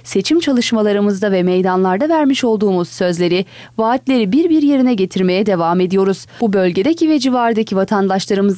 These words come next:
yeni bir Anadolu Lisesi yapacağımızın sözünü vermiştik. Şimdi verdiğimiz sözü gerçekleştiriyoruz." diye konuştu. Yaklaşık iki yüz kırk öğrencisi bulunan Büyüklü Lisesi'nin her yıl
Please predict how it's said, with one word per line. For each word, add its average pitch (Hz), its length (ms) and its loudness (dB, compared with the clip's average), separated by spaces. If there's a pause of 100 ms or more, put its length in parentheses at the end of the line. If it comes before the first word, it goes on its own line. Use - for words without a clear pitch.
yeni 196 360 2
bir 277 100 2
Anadolu 220 400 0
Lisesi 190 340 -2
yapacağımızın 196 640 0
sözünü 202 420 -2
vermiştik. 202 640 -2 (240)
Şimdi 185 420 -2
verdiğimiz 233 500 0
sözü 214 260 -2
gerçekleştiriyoruz." 196 1040 -2
diye 208 140 2
konuştu. 220 540 -2 (420)
Yaklaşık 311 500 -2 (100)
iki 214 220 -2
yüz 202 200 0
kırk 339 260 -2
öğrencisi 202 640 0
bulunan 175 440 0 (360)
Büyüklü 311 380 2
Lisesi'nin 226 540 0
her 285 340 -2
yıl 285 260 0